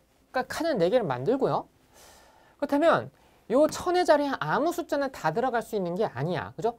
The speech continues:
어, 여기서 삼은 들어갈 수가 없잖아. 그렇다고 영도 들어갈 수는 없어. 왜냐면 이 천의 자리가 영이면 사실 이거는,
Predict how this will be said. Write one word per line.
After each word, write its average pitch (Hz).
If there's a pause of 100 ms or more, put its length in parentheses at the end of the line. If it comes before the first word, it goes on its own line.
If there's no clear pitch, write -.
(300)
어, 151
여기서 190 (220)
삼은 330
들어갈 214
수가 220
없잖아. 147 (320)
그렇다고 302
영도 202
들어갈 214
수는 208
없어. -
왜냐면 175 (320)
이 185 (240)
천의 277
자리가 220
영이면 175
사실 214
이거는, 156